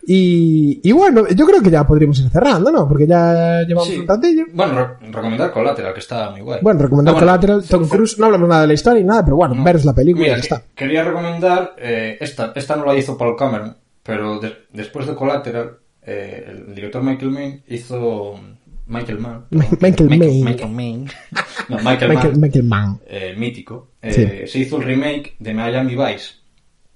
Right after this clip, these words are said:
Speaker 2: que creo
Speaker 1: Ah.
Speaker 2: que ya él hacía Miami Vice, pero
Speaker 1: Sí.
Speaker 2: bueno, pero bueno. Eh, otra vez con Jamie Foxx y con, ¿cómo se llama? El cejas este, irlandés.
Speaker 1: Eh, Colin, no,
Speaker 2: Colin Farrell.
Speaker 1: Colin
Speaker 2: Colin
Speaker 1: Farrell,
Speaker 2: Farrell,
Speaker 1: sí.
Speaker 2: eso es.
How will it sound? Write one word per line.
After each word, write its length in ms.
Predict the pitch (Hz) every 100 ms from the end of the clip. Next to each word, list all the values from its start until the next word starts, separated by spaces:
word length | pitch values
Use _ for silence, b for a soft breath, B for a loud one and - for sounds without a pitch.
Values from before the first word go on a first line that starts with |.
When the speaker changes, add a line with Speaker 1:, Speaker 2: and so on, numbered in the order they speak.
| _
Speaker 2:
que 100 | -
creo 140 | - 135
Speaker 1:
Ah. 40 |
Speaker 2:
que 140 | 156 139
ya 180 | 131
él 240 | 147 - -
hacía 260 | - - 107
Miami 460 | 101 107 101 104 101
Vice, 400 | 95 95 - -
pero 140 | 95
Speaker 1:
Sí. 160 | - 127
Speaker 2:
bueno, 140 | 131 -
pero 100 | 95
bueno. 120 | - - - - - - - - -
Eh, 480 | 117 107 101 101 -
otra 160 | 117
vez 80 | 120
con 120 | 120
Jamie 200 | 110 113
Foxx 340 | 117 160 170 -
y 100 | 104
con, 640 | 107 101 98 95 92 95 - - _ -
¿cómo 140 | 104
se 60 | 101
llama? 280 | 95 92 - -
El 140 | 101
cejas 360 | 113 101 98 -
este, 260 | - _ _ _ _ -
irlandés. 440 | 98 98 98 - _ _ _ _ _ _ -
Speaker 1:
Eh, 180 | 139 131
Colin, 420 | 180 208 202 180
no, 100 | 151
Speaker 2:
Colin 180 | 123 113
Farrell. 240 | 98 -
Speaker 1:
Colin 220 | 175 180
Speaker 2:
Colin 40 | 147
Speaker 1:
Farrell, 180 | 135 107
Speaker 2:
Farrell, 120 | 95 -
Speaker 1:
sí. 140 | 120
Speaker 2:
eso 100 | 120
es. 140 | -